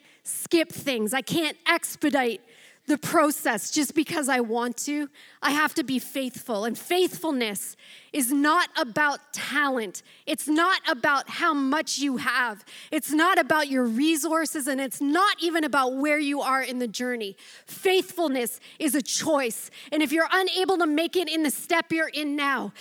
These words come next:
if you're unable to make it with what you have right now, you won't be able to make it when you have more. And so it's the grace of God that keeps you from moving forward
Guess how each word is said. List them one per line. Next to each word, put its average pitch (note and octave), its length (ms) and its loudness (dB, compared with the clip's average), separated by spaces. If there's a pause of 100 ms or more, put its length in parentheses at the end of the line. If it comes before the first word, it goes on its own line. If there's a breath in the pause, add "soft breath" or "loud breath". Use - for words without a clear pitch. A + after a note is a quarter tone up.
(160 loud breath)
if F#4 120 -2
you're F4+ 220 4
unable F#4 460 2
to F4 80 2
make F4 280 2
it F4 140 -2
with D#4+ 140 -2
what D4+ 280 0
you D#4 140 2
have C#4 320 0
right C#4+ 240 -4
now, B3+ 340 -2 (240 loud breath)
you E4 180 4
won't D#4+ 360 2
be D#4 160 -4
able C4+ 160 -4
to C4 80 -2
make C4 240 -2
it C4 100 -2
when B3+ 160 -2
you A#3 100 0
have A3+ 240 -6
more. A3+ 460 -2 (240 loud breath)
And D#4 160 2
so F4 200 4
it's - 160 0
the D#4+ 120 0
grace C#4+ 560 2
of C#4 180 -2
God B3 260 -2
that C4+ 160 -6
keeps - 280 -2
you C#4+ 80 -2
from C4 220 -4
moving C4 320 -4
forward B3+ 560 -4